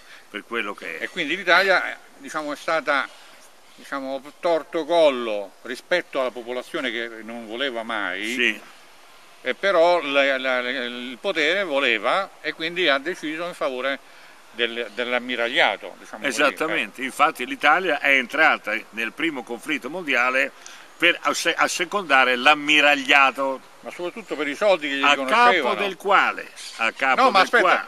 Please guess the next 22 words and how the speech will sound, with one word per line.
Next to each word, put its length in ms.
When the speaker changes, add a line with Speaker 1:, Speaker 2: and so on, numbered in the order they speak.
Speaker 2:
il 140
bello 340
è 100
che 80
la 140
gente 320
non 160
sa 280
che 380
l'offerta 760
di 320
rimanere 720
nella 240
Triplice 400
Alleanza 640
Speaker 1:
Sì. 260
Speaker 2:
era 340
stata 540
att-, 340
anche 460
più 360
appetitosa 960